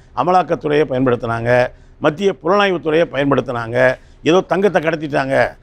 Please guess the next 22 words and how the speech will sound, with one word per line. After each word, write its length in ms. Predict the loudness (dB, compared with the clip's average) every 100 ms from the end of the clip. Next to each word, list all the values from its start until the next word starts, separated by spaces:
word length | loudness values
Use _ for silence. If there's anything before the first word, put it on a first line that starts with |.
| _ _ -2
இது 120 | 0
இவங்க 240 | 0 0
சொல்றதை 220 | 0 2
பார்த்தா 280 | 2 0 0
ஏதோ 300 | 0 2 0
இவரே 280 | 0 2 2
ஒரு 180 | 2 0
பையில 260 | 2 4 4
போட்டு 240 | 0 -2
பினராயி 320 | -2 2 2
விஜயனை 340 | 2 0 0 2
ஏர்போர்ட்லேருந்து 440 | 2 0 -2 0
வந்த 260 | 0 0 0
மாதிரியும், 360 | 2 2 0 -2 -20 -16 0
இவங்க 200 | 0 2
பாஞ்சு 300 | 2 2 2
பிடிச்ச 360 | -2 -6 -2 0
மாதிரியும், 420 | 2 2 2 -2 -8 -20 -8
தங்க 220 | -4 0
கடத்தல், 380 | 0 0 0 0
தங்க 260 | 0 2 2
கடத்தல், 360 | 2 0 -2